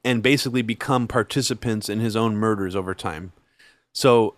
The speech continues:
not only is it a commentary on how much the news and the media or people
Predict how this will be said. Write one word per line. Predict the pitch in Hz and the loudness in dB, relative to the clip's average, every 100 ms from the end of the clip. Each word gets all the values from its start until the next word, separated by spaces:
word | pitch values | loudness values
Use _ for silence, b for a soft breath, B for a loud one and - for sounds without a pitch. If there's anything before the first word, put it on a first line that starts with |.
| - | 0
not | 131 151 | 4 6
only | 175 175 | 6 6
is | 151 139 | 4 4
it | |
a | 123 | 2
commentary | - 143 139 131 - 123 120 117 | 2 2 2 2 2 2 4 2
on | 107 113 | 2 0
how | 110 120 | 2 2
much | 113 117 113 - | 2 0 0 -4
the | 110 | -4
news | 104 113 123 127 135 127 | 0 2 4 4 2 -2
and | 107 | -4
the | |
media | 104 110 123 123 120 120 123 b b b | -2 -2 0 2 2 2 -2 b b b
or | 110 110 | -4 -2
people | 135 127 127 113 104 | -2 0 2 2 -2